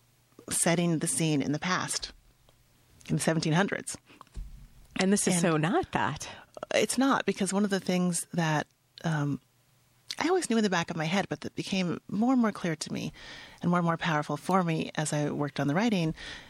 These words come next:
Speaker 1: um, is that there is a strong <laughs> echo of, um, these past circumstances and power dynamics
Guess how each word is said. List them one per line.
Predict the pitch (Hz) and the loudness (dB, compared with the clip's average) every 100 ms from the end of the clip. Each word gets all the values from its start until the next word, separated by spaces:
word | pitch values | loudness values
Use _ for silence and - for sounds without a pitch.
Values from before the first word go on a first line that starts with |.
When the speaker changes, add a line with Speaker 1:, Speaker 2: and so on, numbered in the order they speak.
| - - - - - | -20 -20 -20 -16 -2
Speaker 1:
um, | 160 147 143 - _ - | 0 2 0 -4 _ -6
is | 170 160 - | -2 -2 0
that | 160 147 131 _ _ _ _ _ - _ - | 0 0 -2 _ _ _ _ _ -20 _ -2
there | 196 214 220 | 2 2 2
is | 175 165 - _ _ - | 0 -2 -4 _ _ -6
a | 160 | -2
strong | - - - 196 208 | -2 0 2 2 0
<laughs> | - | -2
echo | 180 - - - - - - - - - - | -4 -2 -2 -2 -4 -10 -8 -10 -12 -14 -2
of, | 175 165 156 156 - - | 2 4 2 -2 -8 -4
um, | 165 143 139 - _ - | 0 2 0 -6 _ -2
these | 165 - | -2 0
past | 151 151 | -2 0
circumstances | 175 180 185 180 165 - 151 - - | 0 0 -2 0 -2 0 -4 -4 -4
and | 156 147 | -2 0
power | 151 143 | -2 0
dynamics | 143 143 135 135 - | 0 0 0 0 -4